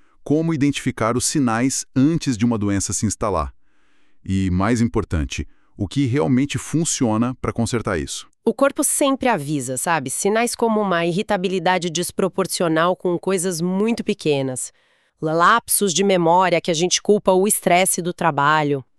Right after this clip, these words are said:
Speaker 1: Ou pegar várias infecções respiratórias seguidas, né? Aquele resfriado que nunca passa.
Speaker 2: Pois é. E pra reverter isso, a medicina do sono tem um manual de sobrevivência. São intervenções no ambiente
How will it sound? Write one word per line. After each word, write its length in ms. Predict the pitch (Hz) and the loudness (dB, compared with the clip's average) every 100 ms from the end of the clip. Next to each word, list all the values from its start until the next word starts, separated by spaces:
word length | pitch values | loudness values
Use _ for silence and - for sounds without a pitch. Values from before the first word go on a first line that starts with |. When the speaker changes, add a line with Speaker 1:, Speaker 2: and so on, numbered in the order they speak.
| _ | _
Speaker 1:
Ou 120 | 127 | 0
pegar 280 | 135 127 120 | 2 2 2
várias 380 | 78 110 135 135 | 2 0 2 0
infecções 580 | 147 - - - 131 151 | 0 -2 -4 0 0 2
respiratórias 680 | 151 - 160 160 131 135 143 | -2 0 -2 2 2 2 0
seguidas, 580 | - 143 131 151 90 82 | -2 -2 -2 2 2 2
né? 180 | 87 - - - | 0 -4 -12 -6
Aquele 320 | - - 110 | -4 2 2
resfriado 640 | 98 127 - 120 101 113 117 | 4 2 2 4 6 4 4
que 120 | 139 | 4
nunca 360 | 117 123 147 156 | 6 6 4 0
passa. 460 | 87 73 - 73 - _ | 0 0 0 -4 -6 _
Speaker 2:
Pois 240 | 180 185 | -2 2
é. 200 | 165 147 - _ _ _ _ | 2 0 -4 _ _ _ _
E 60 | - | -2
pra 140 | 233 | 0
reverter 800 | 214 180 302 269 311 - 240 226 | 2 2 2 2 0 2 4 4
isso, 400 | 208 226 - 180 - | 4 2 2 2 2
a 80 | 185 | 2
medicina 400 | 190 - 220 208 | 2 2 2 2
do 140 | 180 | 2
sono 300 | - 202 202 | 2 2 2
tem 160 | 196 202 | 0 0
um 60 | |
manual 520 | 202 202 202 185 220 | 2 2 6 6 6
de 140 | 214 220 | 4 0
sobrevivência. 960 | - 208 202 190 165 160 143 - 131 - _ _ _ _ _ | 0 0 0 0 0 0 0 -4 -8 -12 _ _ _ _ _
São 200 | - 240 | 0 2
intervenções 580 | 277 277 240 247 240 226 | 2 2 0 2 2 2
no 140 | 220 220 | 2 2
ambiente 760 | 220 202 180 185 226 - | 0 2 4 2 2 0